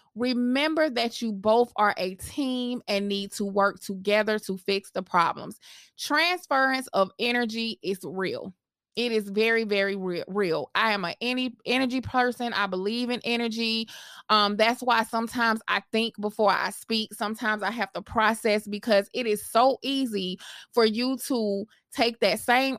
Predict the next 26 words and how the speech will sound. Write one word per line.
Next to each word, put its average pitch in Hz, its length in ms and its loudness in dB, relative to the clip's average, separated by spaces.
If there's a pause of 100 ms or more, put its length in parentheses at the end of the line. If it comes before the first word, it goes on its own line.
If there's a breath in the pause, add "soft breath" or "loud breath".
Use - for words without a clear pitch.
angry 233 520 -2
energy 208 680 -2
and 202 200 0 (180)
project 233 640 0
it 226 280 4
on 269 380 6
your 247 220 2
spouse. 190 520 0
And 220 140 0
now 214 140 2
you 220 180 -2
both 208 380 4
are 190 280 4
arguing 208 500 4
and 196 140 -6
going 196 280 0
back 190 200 -2
and 185 120 -12
forth 220 320 4
because 214 320 -6
you 208 200 -10
put 262 280 -4
that 196 240 0
energy 208 440 -4
out 180 300 0
there. 151 240 -6